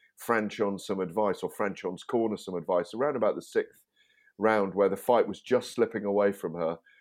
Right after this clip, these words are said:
Um, yeah, Clarissa w-, was punking Savannah at the press conference, um, doing all the right things. Uh, she sat with us on commentary afterwards, um, and I put a bit of pressure on her 'cause she said, "I need an apology to fight in the U K." Well, get your,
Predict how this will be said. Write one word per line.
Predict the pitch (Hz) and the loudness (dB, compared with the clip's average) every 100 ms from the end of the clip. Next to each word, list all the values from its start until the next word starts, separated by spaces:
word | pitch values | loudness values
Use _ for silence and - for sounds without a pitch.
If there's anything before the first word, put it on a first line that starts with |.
| _ _ | _ _
Um, | - 120 117 123 120 - _ | 6 8 8 4 -4 -10 _
yeah, | 247 185 | 4 4
Clarissa | - 160 170 160 156 | 8 10 10 8 2
w-, | 135 - | 0 -2
was | 110 120 | -4 -4
punking | - - 160 139 147 139 | 2 6 8 6 -2 -2
Savannah | 131 139 131 135 120 | 0 0 2 2 4
at | 120 - | 4 4
the | |
press | - 170 160 | 2 2 2
conference, | - 151 143 151 151 147 135 - - - _ - - - | 4 4 4 6 6 6 -2 -14 -18 -20 _ -20 -8 4
um, | 113 117 123 | 6 6 6
doing | 151 147 | 6 8
all | 170 190 175 | 12 12 12
the | 143 | 10
right | 131 113 - | 10 8 6
things. | 127 110 95 87 - _ _ - | 2 2 0 -10 -16 _ _ 4
Uh, | 117 | 6
she | 117 127 | 6 0
sat | 117 165 120 | 2 2 4
with | 123 120 | 4 6
us | 120 123 | 6 4
on | 113 | 2
commentary | - 135 127 - 117 117 | 2 0 0 -2 0 4
afterwards, | 113 110 120 113 113 - - _ _ _ - | 4 2 0 2 2 -2 -16 _ _ _ 2
um, | 110 110 107 107 110 107 _ | 6 8 6 2 -6 -10 _
and | 120 | 2
I | 143 | 2
put | - 117 | 4 0
a | |
bit | 98 | 0
of | 92 | -2
pressure | - 95 - 87 | 0 -2 0 -4
on | |
her | 95 | -6
'cause | - | -8
she | - | -2
said, | 110 | 4
"I | 113 | 4
need | 120 127 | 4 2
an | 113 | -2
apology | 113 127 123 113 95 | 0 2 2 0 -4
to | 87 - | -8 -4
fight | 104 98 - | 2 2 0
in | |
the | 98 | -2
U | 101 101 | -4 0
K." | 151 | 2
Well, | 127 127 | 2 0
get | 185 - | -2 2
your, | 143 | 2